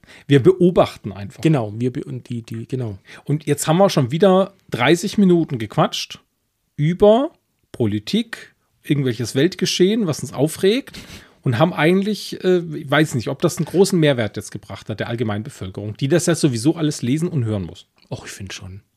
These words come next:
Speaker 2: Aber Trump ist halt derzeit Rom.
Speaker 1: Ja, aber
Speaker 2: Und alle
Speaker 1: ich will auch
Speaker 2: Wege
Speaker 1: nicht
Speaker 2: führen dahin. Alles, was in den Medien irgendwie, äh, breitgetreten wird, hat halt mit ihm zu tun oder
Speaker 1: Ich hab
Speaker 2: kommt von ihm.
Speaker 1: Aber jetzt, wo du grad Rom sagst, ich hab mir mal den Spaß gemacht und hab mal geguckt, woran Weltreiche eigentlich gescheitert sind.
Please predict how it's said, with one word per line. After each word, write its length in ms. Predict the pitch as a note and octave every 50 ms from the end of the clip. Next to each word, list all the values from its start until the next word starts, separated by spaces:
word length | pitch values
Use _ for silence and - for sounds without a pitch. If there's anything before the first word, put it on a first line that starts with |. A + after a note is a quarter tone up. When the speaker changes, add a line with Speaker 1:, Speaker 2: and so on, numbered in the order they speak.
| _ _
Speaker 2:
Aber 260 | - B2 C3 D#3+ - -
Trump 360 | - - - C3+ D#3+ G3+ G#3
ist 240 | - F#3+ E3 - -
halt 260 | F3 E3 D#3+ D#3+ -
derzeit 640 | C#3+ C#3 C#3+ - - - C#3+ C#3 C#3+ C#3 - _ - _ -
Rom. 480 | B2+ - - A#2 A#2+ B2 A#2 A#2+ G#2+ - _ _ _ - - - - - _ -
Speaker 1:
Ja, 220 | A#2+ C3+ D#3 G3
aber 140 | - C3+ C3+ C#3+
Speaker 2:
Und 40 |
alle 140 | C#3 D#3 F#3+ G#3
Speaker 1:
ich 100 | F3 D#3+
will 100 | E3+ F#3+
auch 40 | G3+
Speaker 2:
Wege 100 | D#3+ G3+
Speaker 1:
nicht 100 | F3+ -
Speaker 2:
führen 300 | - F#3 E3+ D#3 F3+ F3+
dahin. 400 | E3 E3 D3+ C3 - C#3+ C3 B2+
Alles, 300 | - D#3+ G#3 G#3+ F3+ -
was 200 | G3 F#3 E3+ -
in 80 | G3+ F3
den 160 | E3 E3 D#3+
Medien 380 | D3+ D3+ D#3 D#3+ D#3+ E3 D#3+ -
irgendwie, 640 | - E3 F#3+ F#3+ F#3+ E3 D3+ D#3 D#3 D#3+ E3 E3 E3 - _ _ _ - - - - _ _ _ _ _ _ -
äh, 120 | - D3
breitgetreten 800 | C3+ C#3 - A#2 C3+ D3 - - D#3+ - - - D3+ D3 - D3+ C#3+
wird, 240 | D3+ D3+ - - - -
hat 380 | - - - G2+ - - - -
halt 160 | D#3+ D#3+ D#3
mit 160 | F3 F#3 F3+
ihm 220 | - E3 E3 F3 F3
zu 140 | - -
tun 280 | F#3 - - G#3+ G#3 F#3+
oder 140 | - - D#3 E3
Speaker 1:
Ich 80 | - -
hab 80 | D#3 G#3
Speaker 2:
kommt 140 | G3+ -
von 180 | - - C3+ B2+
ihm. 200 | B2 A#2 A2+ A#2
Speaker 1:
Aber 120 | C3 A#2+ C#3+
jetzt, 280 | A2+ D#3 D#3 - - E3
wo 60 | E3
du 100 | D#3+ D#3
grad 260 | - - A#2+ B2+ -
Rom 300 | G#2 G2+ F#2+ F#2 G2+ A#2
sagst, 400 | G#2 - F#2 - - - - -
ich 140 | - - -
hab 120 | F3+ F3 -
mir 80 | F#3
mal 160 | E3+ E3 D#3+ D3
den 100 | C#3+ A#2+
Spaß 400 | - - - A2+ B2 D3+ - -
gemacht 380 | - F3+ F3+ F3+ E3 - - -
und 180 | D3+ B2+ G2+ -
hab 160 | G3 - -
mal 140 | D#3+ D3+ C3+
geguckt, 380 | B2+ - - - F3+ - - C#3+
woran 320 | C3 B2 C3 C3 C#3 A2+
Weltreiche 500 | A2+ A2 A#2+ - - B2 A#2+ A2 - -
eigentlich 280 | - A2 G#2+ G#2 G2+ -
gescheitert 460 | - - - - A2+ A#2 - G2+ -
sind. 240 | - - A#2 G3 -